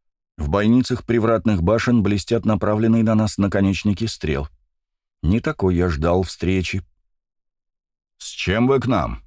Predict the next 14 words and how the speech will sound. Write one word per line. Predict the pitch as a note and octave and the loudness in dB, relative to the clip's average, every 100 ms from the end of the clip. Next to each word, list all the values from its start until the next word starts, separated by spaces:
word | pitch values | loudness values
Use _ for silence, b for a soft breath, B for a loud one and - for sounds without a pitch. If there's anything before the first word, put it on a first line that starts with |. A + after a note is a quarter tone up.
| _ _ _ _ _ _ _ _ | _ _ _ _ _ _ _ _
спросил | - - F#2 F2 G2 F2+ | -8 -2 -2 0 -2 0
тот | G2 | 0
же | E2+ F2+ | 2 0
брат, | G2 A2 | 0 0
когда | - E2+ F2+ | -2 -2 0
мы, | F2+ G2+ | 2 0
повинуясь | E2 E2+ F2+ F2 E2+ | 0 0 2 0 -2
приказу, | E2+ E2+ A2+ F2+ | -4 -2 0 0
остановились | D#2+ - F#2 G2 F#2 | -2 -2 0 0 -2
на | F#2 | -2
почтительном | F2+ E2+ - F#2 F#2+ F2+ | -2 -2 -4 -2 0 2
расстоянии | F2+ E2+ - F2+ E2+ D#2+ | 0 -2 -2 -2 0 0
от | D#2+ | 0
ворот. | E2 B1+ - | -4 -4 -10